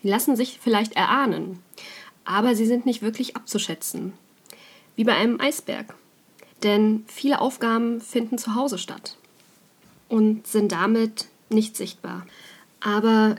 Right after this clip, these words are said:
ich kann dich beruhigen, du bist mit dieser Arbeitsverteilung nicht alleine. Ich bin bei meinen Recherchen auf einen interessanten Bericht gestoßen.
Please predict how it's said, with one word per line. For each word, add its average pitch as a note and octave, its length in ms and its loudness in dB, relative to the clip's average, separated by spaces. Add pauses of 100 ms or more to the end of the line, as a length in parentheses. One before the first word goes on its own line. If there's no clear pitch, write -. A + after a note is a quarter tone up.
ich B3 160 -4
kann A#3+ 180 2
dich C#4 140 -2
beruhigen, A#3+ 640 0
du A#3 100 -2
bist A#3 320 -2
mit A#3 180 0
dieser A3 640 2
Arbeitsverteilung G#3 1120 -2 (100)
nicht G#3+ 500 0
alleine. F#3+ 580 -4 (680)
Ich A3 440 2
bin C#4 160 4
bei D4 80 4
meinen A#3 240 2
Recherchen A3 720 -2
auf G3 360 -8
einen G3 580 -2
interessanten A#3+ 560 -4
Bericht A#3+ 320 -2
gestoßen. A3 580 -4